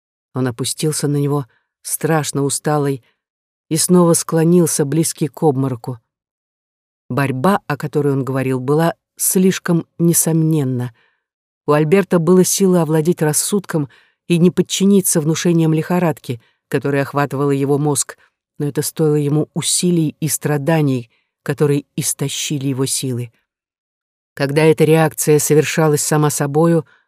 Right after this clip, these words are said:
он становился свежим и как бы обновлённым — но когда он вызывал её силою своей воли, ещё не ослабленной, его тело изнемогало в кризисе, и каталепсия овладевала всеми его членами.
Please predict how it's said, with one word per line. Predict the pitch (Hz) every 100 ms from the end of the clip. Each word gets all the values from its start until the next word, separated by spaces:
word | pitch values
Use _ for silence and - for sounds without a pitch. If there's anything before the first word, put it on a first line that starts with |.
| _ _ _ -
он | 196
становился | - 196 202 202 208 - 196
свежим | - 196 226 180 170
и | 156
как | 190 175
бы | 170
обновлённым — | 175 175 185 170 185 196 160 135 127 - _ _ _ _ _ _ _
но | 147
когда | 143 143 156
он | 151 147
вызывал | 139 139 147 151
её | 139 139 147 -
силою | - 180 170 156
своей | 143 147 139
воли, | 131 170 202 143
ещё | 123 143 - 151
не | 147
ослабленной, | 139 - 175 180 147 135 135 120 _ _ _ _ _ -
его | 147 151
тело | 151 - 175 165
изнемогало | 151 143 156 156 151 165 160
в | -
кризисе, | 175 185 143 - 139 120 _ _ _ _ _ -
и | 180
каталепсия | 190 - 185 185 165 - - 143 123
овладевала | 139 131 139 131 139 151 147
всеми | - - 147
его | 143 143
членами. | 139 - 143 127 127 123